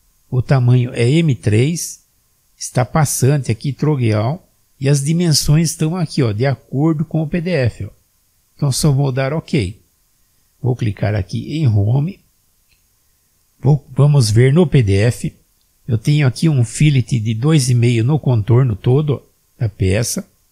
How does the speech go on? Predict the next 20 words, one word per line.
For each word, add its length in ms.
Vamos 300
voltar. 500
Então 140
vou 160
clicar 360
em 120
Fillet. 680
Vou 160
entrar 320
aqui 240
com 220
dois 520
vírgula 420
cinco 580
e 120
vou 180
clicar 380
em 60
Select 580
Edge 380